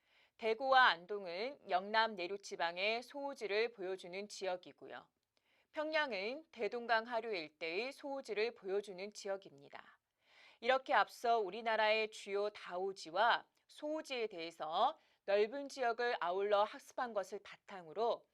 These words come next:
지도에 제시되어 있는 지역이 앞서 학습한 지역 중 어느 지역을 보여주기 위한 것인지를 떠올리면 됩니다. 이제 강수 내용에서 필요한 마지막 미션은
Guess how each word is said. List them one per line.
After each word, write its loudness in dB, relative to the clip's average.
지도에 -2
제시되어 -2
있는 -6
지역이 -6
앞서 6
학습한 -4
지역 -6
중 -6
어느 -4
지역을 0
보여주기 -2
위한 -2
것인지를 -4
떠올리면 0
됩니다. -20
이제 0
강수 -6
내용에서 -2
필요한 0
마지막 -6
미션은 -12